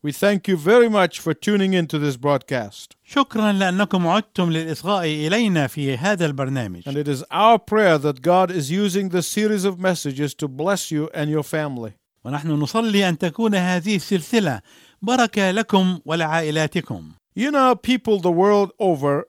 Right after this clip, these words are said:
Speaker 1: often ask me this question.
Speaker 2: الناس في جميع أنحاء العالم يسألون هذا السؤال.
Speaker 1: Are we living at the end times?
Speaker 2: ترى هل نحن نعيش في آخر الأيام؟
Speaker 1: These questions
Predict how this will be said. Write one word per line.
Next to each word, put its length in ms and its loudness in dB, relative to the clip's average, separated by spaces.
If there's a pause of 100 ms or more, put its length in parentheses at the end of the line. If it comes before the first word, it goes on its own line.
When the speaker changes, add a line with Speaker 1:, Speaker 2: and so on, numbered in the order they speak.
(120)
Speaker 1:
often 460 0
ask 340 -2
me 100 -2
this 200 -2
question. 540 -6 (360)
Speaker 2:
الناس 460 0
في 200 -2
جميع 500 2
أنحاء 460 -2
العالم 520 -2
يسألون 560 0
هذا 360 0
السؤال. 800 -2 (200)
Speaker 1:
Are 140 4
we 180 4
living 560 4
at 160 -4
the 180 -6
end 280 -2
times? 560 -8 (200)
Speaker 2:
ترى 580 2
هل 260 -4
نحن 340 0
نعيش 440 0
في 300 -2
آخر 380 0
الأيام؟ 800 0 (340)
Speaker 1:
These 280 -2
questions 580 0